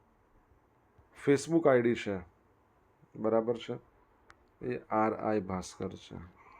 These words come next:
મારું Telegram આઈ ડી એટલે કે Telegram ચેનલ આપણી છે,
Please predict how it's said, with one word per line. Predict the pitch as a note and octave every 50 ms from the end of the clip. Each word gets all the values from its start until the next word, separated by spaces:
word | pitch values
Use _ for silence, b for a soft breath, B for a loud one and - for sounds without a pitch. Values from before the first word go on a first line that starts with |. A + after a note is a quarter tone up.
| - - - - - - - - - _ _ _ - _ _ _ _ _ _ _ - - - _ _ - - - G#4 G#4+ G#4+ G#4+ G#4 G#4 G#4+ A4+ - - B5+ B5+ B5+ B5 A#5+ A#5+ A#5+ A#4 A4+ G#5+ - _ _ _ - - - _ _ - - _ -
મારું | A#2+ A#2 A#2+ B2+ C3+ C3 -
Telegram | C3 B2 A#2+ B2 B2+ C3+ C#3 D3 D3+ D3
આઈ | C#3 C#3 C#3+
ડી | C#3
એટલે | C#3 B2+ A2+ C3
કે | A#2 B2 A#2 B2
Telegram | A2+ A#2 B2 A#2+ C3+ C#3+ C#3+ C#3+
ચેનલ | C3+ C3 B2+ C3 B2+ A#2
આપણી | A2 - A2 A2 A2
છે, | A2 - G#2 G#2